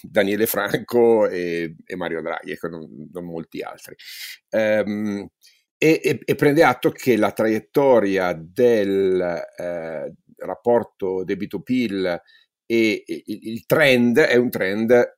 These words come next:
mm, migliore di quello degli anni precedenti. Direi che è un fatto oggettivo, adesso onestamente, no? Eh,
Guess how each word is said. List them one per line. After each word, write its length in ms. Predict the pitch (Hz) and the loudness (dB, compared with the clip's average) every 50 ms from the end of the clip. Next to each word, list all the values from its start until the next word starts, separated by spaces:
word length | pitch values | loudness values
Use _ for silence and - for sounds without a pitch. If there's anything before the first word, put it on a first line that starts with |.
| - | -16
mm, 500 | 95 85 92 87 76 - - - - - | -16 -14 -14 -16 -16 -16 -20 -18 -14 -6
migliore 400 | 117 127 127 117 98 98 101 117 | -4 -4 -4 -4 -4 -2 -2 0
di 100 | 143 143 | 0 -2
quello 200 | - - 85 87 | -2 -4 -4 -4
degli 120 | 98 98 92 | -2 -2 -2
anni 140 | 85 80 82 | -4 -6 -8
precedenti. 720 | - 85 82 - - 82 131 135 107 - - 87 78 - | -12 -14 -12 -10 -6 -4 -2 -2 -2 -4 -8 -12 -12 -12
Direi 340 | _ 87 104 80 73 - 98 | _ -14 -12 -12 -10 -12 -12
che 100 | - - | -8 -8
è 40 | 95 | -8
un 60 | 85 | -8
fatto 260 | - - - - - | -10 -12 -18 -18 -20
oggettivo, 600 | 80 - - - _ _ 107 110 110 101 85 78 | -20 -20 -20 -20 _ _ -6 -4 -4 -4 -6 -8
adesso 320 | 69 - 90 - - - - | -10 -10 -10 -12 -10 -10 -10
onestamente, 760 | 98 95 - - - 90 87 85 80 78 73 - - 80 - - | -10 -10 -10 -10 -10 -8 -8 -8 -10 -12 -14 -16 -16 -18 -16 -14
no? 200 | 92 95 78 - | -14 -14 -12 -10
Eh, 200 | 92 87 85 | -8 -10 -10